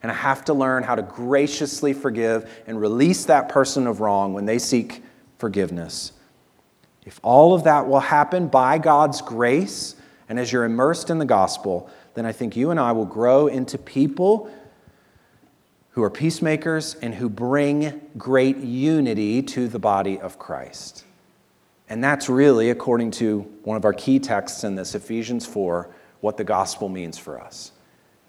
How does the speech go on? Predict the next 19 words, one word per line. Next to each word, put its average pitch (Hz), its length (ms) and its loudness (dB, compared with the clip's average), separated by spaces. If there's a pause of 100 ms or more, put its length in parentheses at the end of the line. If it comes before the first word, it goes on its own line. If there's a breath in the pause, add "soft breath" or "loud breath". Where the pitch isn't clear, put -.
(300)
We're 87 140 -10
one 123 320 2
body 135 340 8
in 127 140 -2
Christ, 90 560 -2
and 110 100 -12
so 117 160 -4
we 104 140 -4
know 120 460 4
how 127 160 0
to 117 120 -2
operate 113 580 2
as 98 140 -4
one 101 220 -8
body, 92 440 -2
even 127 520 -2
when 107 180 -8
there's 101 220 -8
conflict. 87 680 -10